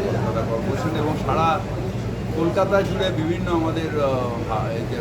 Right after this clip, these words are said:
বোরোতে হচ্ছে, বিভিন্ন, আহ, ওয়ার্কশপে হচ্ছে, বিভিন্ন, আহ, ওই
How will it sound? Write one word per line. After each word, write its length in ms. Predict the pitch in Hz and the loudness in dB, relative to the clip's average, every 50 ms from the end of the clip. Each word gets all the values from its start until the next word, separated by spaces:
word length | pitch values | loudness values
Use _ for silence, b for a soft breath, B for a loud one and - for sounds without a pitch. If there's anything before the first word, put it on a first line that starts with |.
| - 110 120 | -2 0 0
বোরোতে 320 | 135 147 165 160 - 170 | 2 2 2 2 0 0
হচ্ছে, 320 | 156 151 - - - - | 0 0 0 -2 -2 -2
বিভিন্ন, 480 | - - 131 127 131 143 151 151 151 - | -2 0 0 0 0 0 0 0 0 0
আহ, 1700 | 151 147 143 - - - - - - - - - - 214 196 - - - - - 180 196 196 - - - - - - - - - - - | 0 0 0 0 -2 -2 -2 -2 -4 -2 -4 -4 -4 -4 -4 -4 -4 -4 -4 -2 -2 -2 -2 -2 -2 -2 -2 -2 -2 -2 -2 -2 -2 0
ওয়ার্কশপে 460 | 117 143 - - - 185 180 185 190 180 | 0 0 0 0 2 2 2 2 2 0
হচ্ছে, 340 | 160 165 165 156 - 175 | 0 0 0 -2 -2 -2
বিভিন্ন, 460 | 165 147 135 135 135 151 160 156 156 156 | -2 -2 0 0 0 0 0 0 0 0
আহ, 1600 | 156 151 147 139 131 123 117 117 113 110 107 - - - - - - - - - - - - - - - - 85 - - - | 0 0 0 0 0 0 0 0 0 0 -2 -2 -2 -4 -4 -4 -4 -4 -4 -4 -4 -4 -4 -4 -4 -2 -2 -2 -2 -2 0
ওই 100 | - | 0